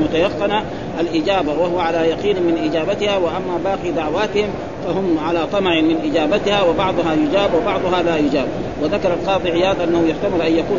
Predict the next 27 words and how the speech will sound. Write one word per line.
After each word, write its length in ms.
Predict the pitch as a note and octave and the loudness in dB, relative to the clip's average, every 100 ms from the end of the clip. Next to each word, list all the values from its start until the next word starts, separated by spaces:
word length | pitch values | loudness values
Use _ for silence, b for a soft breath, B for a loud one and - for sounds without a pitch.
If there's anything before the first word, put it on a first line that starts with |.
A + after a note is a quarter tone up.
| E3+ | 2
المراد 260 | D#3+ F3 F#3+ | 2 2 2
لكل 440 | E3 - G3 E3+ | 0 0 0 2
نبي 240 | D#3+ F#3 E3+ D#3 | 0 2 2 2
دعوة 260 | F#3+ E3 D#3 | 2 2 0
لأمته 580 | D3 D3+ F#3+ G#3+ G#3+ G3+ | 2 2 2 2 2 2
كما 220 | F3 F3+ | -2 -2
في 80 | E3+ | -2
الروايتين 500 | D#3 D#3+ D#3+ F3+ F3 | 0 0 0 -2 -2
الأخيرتين، 1120 | D#3 E3 - D#3+ D3+ D3 D3+ C#3 F3 G3+ G#3+ - - - | -2 -6 -8 -8 -6 -6 -6 -6 -2 0 0 -4 -8 -4
والله 360 | D#3+ F3+ G3 F3 | -2 0 0 0
أعلم. 180 | D#3 C3 C#3 | 0 -2 -2
وفي 200 | E3 E3 | -2 0
هذا 200 | G3 F3 | 0 -2
الحديث 380 | D#3 D#3 G3+ F3+ D#3+ | -2 -2 -2 -2 0
بيان 280 | E3+ F#3+ F#3+ F#3 D3 - - | 0 0 0 -4 -6 -8 -2
كمال 340 | E3 F#3+ F#3 E3+ | 0 0 0 0
شفقة 320 | G3 F#3 F3 | -2 -2 -2
النبي 420 | F3 E3 F#3+ F#3 | 0 2 0 -2
صلى 240 | F3 E3+ E3 | -2 -2 0
الله 320 | F3 G3 F3 | 0 0 0
عليه 200 | E3+ D#3+ | 0 0
وسلم، 360 | D3 F3+ C3+ C#3 | 0 0 -2 -2
يعني 160 | D3+ D#3+ D#3+ D#3+ D#3+ | -2 -2 -4 -4 -4
فوائد 260 | E3 G3 E3 E3 D3+ F3+ G#3+ - | -2 0 -2 -2 -4 -4 -4 -4
من، 220 | D#3+ D#3 E3 | -4 -2 -2
من 80 | E3+ | 0
هذا 300 | D#3 C#3 | 0 -2